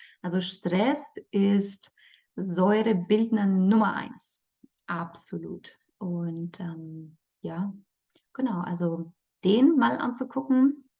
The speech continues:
Nummer eins. Dann jetzt von den Lebensmitteln her, ähm, dass du mal für eine Zeit lang tierische Produkte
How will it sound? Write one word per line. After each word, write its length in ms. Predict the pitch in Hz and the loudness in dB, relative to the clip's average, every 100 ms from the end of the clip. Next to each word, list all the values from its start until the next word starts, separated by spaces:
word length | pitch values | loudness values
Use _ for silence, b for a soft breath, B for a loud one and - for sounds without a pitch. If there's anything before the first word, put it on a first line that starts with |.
| _ _ _ _ | _ _ _ _
Nummer 360 | 214 190 180 156 | -2 2 2 0
eins. 380 | 170 175 - - | -2 -2 -2 -2
Dann 200 | 185 190 | 0 0
jetzt 180 | 180 - | -2 -4
von 120 | 185 | -2
den 100 | 175 | 0
Lebensmitteln 680 | 180 240 254 - 208 208 196 | 2 2 0 -2 -4 -2 -2
her, 420 | 185 180 180 B B B B B - | 0 0 0 B B B B B 2
ähm, 640 | 185 180 175 180 180 175 | 4 4 4 2 2 0
dass 260 | 175 175 - | -4 -10 -8
du 160 | 180 | -4
mal 220 | 175 180 | 0 0
für 160 | 180 - | -2 -2
eine 220 | 180 170 | -2 -2
Zeit 440 | - 185 180 196 202 | -4 -2 0 0 0
lang 520 | 185 180 180 180 180 | 0 2 2 2 0
tierische 400 | - 262 277 269 | -2 -4 -4 -6
Produkte 460 | - 208 226 - | -4 -2 -4 -4